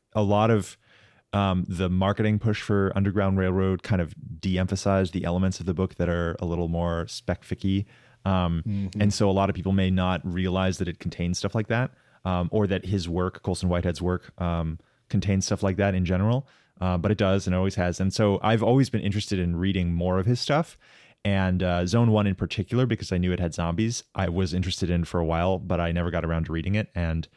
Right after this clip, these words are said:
Speaker 1: this seemed like a great opportunity. I mean, it's, it fits our theme, our sort of October theme, which I love, you know, doing. I, I, I, what I,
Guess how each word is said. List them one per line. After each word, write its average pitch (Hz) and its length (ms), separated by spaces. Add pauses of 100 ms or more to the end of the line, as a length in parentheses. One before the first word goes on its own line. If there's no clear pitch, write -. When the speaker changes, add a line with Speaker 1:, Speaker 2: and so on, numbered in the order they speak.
(360)
Speaker 1:
this 95 120
seemed 101 180
like 92 120
a 90 60
great 87 180
opportunity. 85 460
I 87 40
mean, 95 120
it's, - 260 (960)
it 107 80
fits - 200
our 104 120
theme, 95 400
our 90 160
sort 90 160
of 85 40
October 90 360
theme, 98 340
which - 300 (340)
I 110 80
love, 104 800 (560)
you 120 100
know, 101 200
doing. 101 400
I, 104 100
I, 107 200 (140)
I, 113 40
what 117 180
I, 120 180